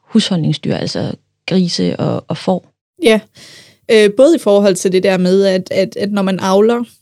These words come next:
Speaker 2: dyr, der skal spises, så går man tit efter, at der kommer flere muskler, eller de vokser hurtigere, eller den slags. Øhm,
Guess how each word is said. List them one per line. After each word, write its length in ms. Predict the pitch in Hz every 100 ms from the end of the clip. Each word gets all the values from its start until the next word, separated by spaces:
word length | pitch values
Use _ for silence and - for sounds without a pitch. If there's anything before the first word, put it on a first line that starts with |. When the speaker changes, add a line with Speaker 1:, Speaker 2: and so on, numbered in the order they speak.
| _ -
Speaker 2:
dyr, 200 | 233 220 - 220 _ -
der 60 |
skal 200 | 208 -
spises, 500 | - 214 202 196 220 - - -
så 160 | - 208
går 180 | 208 190
man 180 | 202
tit 240 | 202 226 190
efter, 400 | 180 - 190 185 _
at 240 | - 233 233
der 80 |
kommer 280 | 208 214 196
flere 240 | 202 226 240
muskler, 400 | 214 - 233 220
eller 180 | 185
de 160 | 185 190
vokser 280 | 202 214 226
hurtigere, 480 | 214 208 233 220 196
eller 140 | 190
den 180 | 214 208
slags. 680 | - 196 185 - - - 226 -
Øhm, 540 | 214 196 185 180 180